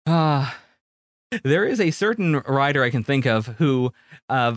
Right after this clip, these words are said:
early on, like, it is multiple users, and they die every time they transform, and they're still introduced like this, as a, "I'm going to mysteriously appear standing on something and then not do anything."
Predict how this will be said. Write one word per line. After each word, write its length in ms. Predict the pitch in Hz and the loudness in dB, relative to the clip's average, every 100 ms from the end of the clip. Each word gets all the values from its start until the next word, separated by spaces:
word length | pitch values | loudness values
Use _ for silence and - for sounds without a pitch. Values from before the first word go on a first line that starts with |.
| - | -2
early 300 | 190 190 151 | -2 0 0
on, 480 | 139 139 127 120 127 | 2 2 2 -2 -2
like, 240 | 123 117 - | 0 0 -2
it 160 | - 160 | -4 0
is 100 | 160 | 2
multiple 340 | 143 156 - 120 | 2 0 0 0
users, 460 | 131 147 170 165 | 0 0 0 0
and 360 | - 120 120 113 | 0 2 2 0
they 160 | 127 127 | -2 0
die 300 | 123 117 143 | 0 0 0
every 200 | 160 180 | 0 0
time 200 | 185 180 | 0 0
they 100 | 180 | 0
transform, 600 | 190 185 - 190 214 226 - - | 2 0 0 0 0 -2 -6 -2
and 120 | 156 | 0
they're 120 | 165 | 2
still 260 | 185 240 254 | 0 0 0
introduced 480 | 226 208 170 185 - | 0 0 2 0 -2
like 420 | - 104 170 190 | -4 0 0 0
this, 600 | 127 147 147 135 - 165 - - | -2 0 0 -2 0 0 -2 -4
as 220 | 123 139 147 | -2 0 0
a, 280 | 135 139 165 - - | 0 0 -2 -8 -6
"I'm 180 | 135 156 | 0 0
going 180 | 165 185 | 0 0
to 80 | 160 | -2
mysteriously 640 | 156 - 196 185 - 139 | -2 0 0 0 0 0
appear 460 | 131 185 156 123 120 | 0 0 2 0 0
standing 400 | 160 160 180 143 | 0 2 4 2
on 140 | 131 | 0
something 360 | 143 120 120 107 | 0 0 0 2
and 120 | 127 | 2
then 160 | 135 131 | 2 2
not 220 | 139 147 | 0 0
do 180 | 143 156 | 0 2
anything." 560 | 120 110 107 98 160 | 0 0 0 2 0